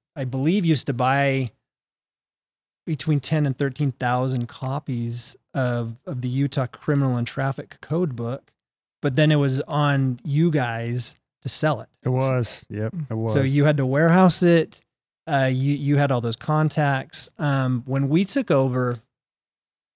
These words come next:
Speaker 1: uh, that's not a great business model for us because you're getting a pretty good deal on those books, uh, and you owned the customer lists. And so we, we renegotiated, came on board and said, "Look, there's,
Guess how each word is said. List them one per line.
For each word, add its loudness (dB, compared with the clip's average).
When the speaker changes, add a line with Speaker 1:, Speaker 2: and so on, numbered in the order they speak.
Speaker 1:
uh, 0
that's -6
not 2
a 0
great -4
business -2
model -2
for -4
us 2
because -4
you're 2
getting 2
a -4
pretty -2
good -4
deal 2
on 4
those 2
books, -4
uh, 2
and 0
you 2
owned 2
the -2
customer -6
lists. -14
And 0
so -2
we, -2
we -2
renegotiated, -2
came -4
on -4
board -4
and -8
said, -8
"Look, -4
there's, -2